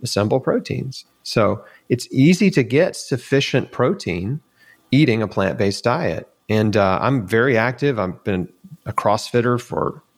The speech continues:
twelve years. And, it, you know, there are numerous competitive athletes, uh, Olympians, like, world-class athletes, uh, Novak Djokovic, the best tennis player in the world,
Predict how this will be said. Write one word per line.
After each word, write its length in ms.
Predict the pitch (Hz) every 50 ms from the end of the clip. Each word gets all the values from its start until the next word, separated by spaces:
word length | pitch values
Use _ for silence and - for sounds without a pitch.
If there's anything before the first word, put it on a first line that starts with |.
| _ _ _ _ _ _ _ _
twelve 460 | - - 120 113 107 113 123 120 101
years. 640 | - 92 98 98 101 113 135 160 170 - - - - _ _ _ _ _ _ _ _ _ _ _
And, 140 | 123 120 120
it, 140 | 120 123 -
you 120 | - 131 143
know, 360 | 131 107 101 104 104 101 - - _ _ - - - - - - _
there 380 | - - - 113 127 123 127 123
are 260 | 117 113 113 110 - -
numerous 1000 | 123 123 117 117 120 139 165 180 180 143 113 104 101 104 - - - - - - _ _ _ _ _ _ _ _ _ _ _ _ _ _
competitive 640 | - - 135 120 107 - - - 135 151 160 147 123
athletes, 800 | 107 107 107 117 127 - - - 92 73 - - - - - - _ _ _ _ _ _ _ _ _ _ _ _ _ _ _ _ _ _ _ - _ -
uh, 100 | - - - _ _ _
Olympians, 960 | 127 123 123 135 151 180 180 - 147 131 120 107 98 92 90 - - - - - -
like, 200 | - 104 101 - -
world-class 880 | 123 117 120 120 151 170 185 196 180 151 - - 156 139 143 139 -
athletes, 640 | - 120 120 127 131 - 110 107 104 98 - - - _ -
uh, 120 | 113 98 78
Novak 440 | 113 120 135 165 165 180 170 151
Djokovic, 540 | 127 127 139 147 175 - 131 104 104 104 -
the 80 | - 107
best 200 | 131 143 143 -
tennis 200 | - 147 156 143
player 180 | - 143 147
in 80 | 143 139
the 60 | 127
world, 420 | 117 120 135 - - - - -